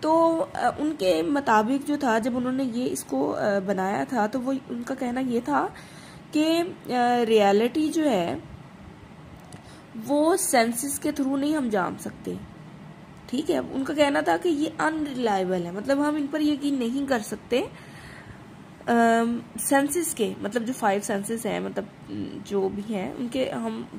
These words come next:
ऊपर base नहीं कर सकते, बल्कि हमारी जो, अ, सोच है वही हमारी reality है, ये idealist का कहना था।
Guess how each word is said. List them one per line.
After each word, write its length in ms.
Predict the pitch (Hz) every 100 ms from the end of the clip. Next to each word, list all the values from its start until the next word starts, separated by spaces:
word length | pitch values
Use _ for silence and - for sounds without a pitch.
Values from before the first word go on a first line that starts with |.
| 202 -
ऊपर 160 | 226
base 260 | 214 220 220
नहीं 160 | 220 269
कर 140 | 233
सकते, 500 | - 208 - 233 339 - - - - 214
बल्कि 500 | 277 294 311 302 302
हमारी 440 | 294 254 226 262
जो, 120 | 262
अ, 500 | 285 - 233 233 226 214 - - - -
सोच 380 | 277 302 415 -
है 160 | 226 254
वही 340 | 233 226 262
हमारी 520 | 269 208 180 175 247 - - - - -
reality 540 | 202 196 180 160 180 247
है, 320 | 294 269 320 - - 240
ये 240 | 269 - -
idealist 480 | 190 185 180 180 -
का 140 | 190
कहना 360 | 185 160 147 -
था। 100 | -